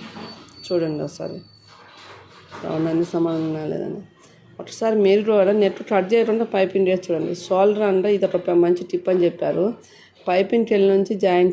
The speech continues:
చేయకుండా ఇటు ఆమోల్ టెల్ నుంచి జాయిన్ చేయండి, మీకు ఫినిషింగ్ బాగుంటుంది అనేసి చెప్తున్నారు. పైపింగ్ up and down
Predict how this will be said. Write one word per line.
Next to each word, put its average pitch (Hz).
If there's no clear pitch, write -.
చేయకుండా 170
ఇటు 196
ఆమోల్ 220
టెల్ 208
నుంచి 196
జాయిన్ 185
చేయండి, 185
మీకు 220
ఫినిషింగ్ 185
బాగుంటుంది 170
అనేసి 170
చెప్తున్నారు. 170
పైపింగ్ 180
up 175
and 175
down 170